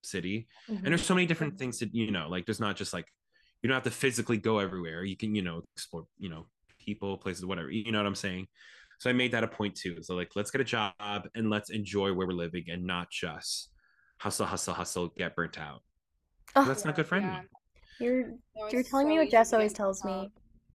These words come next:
Speaker 1: Do your hustle, 'cause, like, when I, my six months before was all hustling.
Speaker 2: Mm-hmm.
Speaker 1: And, like, I think you should, you know, do it, get it out of your system, you know? Or continue to hu-, do whatever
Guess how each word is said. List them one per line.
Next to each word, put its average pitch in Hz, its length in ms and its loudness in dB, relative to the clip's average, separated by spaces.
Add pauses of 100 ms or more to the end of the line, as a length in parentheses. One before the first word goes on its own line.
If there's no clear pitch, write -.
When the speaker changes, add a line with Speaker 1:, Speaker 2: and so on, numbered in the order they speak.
(440)
Speaker 1:
Do 156 80 4
your 175 120 6
hustle, 165 280 2
'cause, 151 160 2
like, 156 280 2
when 135 220 4
I, 131 340 4
my 120 340 0 (100)
six - 240 -2
months 127 140 0
before 107 340 4
was 98 300 4
all 95 300 -2
hustling. 82 520 -8 (400)
Speaker 2:
Mm-hmm. 190 320 -4
Speaker 1:
And, 123 120 4
like, 123 140 2
I 123 80 2
think 143 140 0
you 135 60 2
should, 113 200 2 (180)
you 131 120 4
know, 95 100 4
do 98 260 2
it, 82 220 2
get 101 120 4
it 95 60 4
out 90 140 0
of 90 60 -2
your 92 80 -4
system, 120 640 -4
you 123 80 2
know? 123 200 2 (720)
Or 190 200 8
continue 202 460 6
to 208 80 4
hu-, 208 200 -4
do 208 160 2
whatever 175 760 4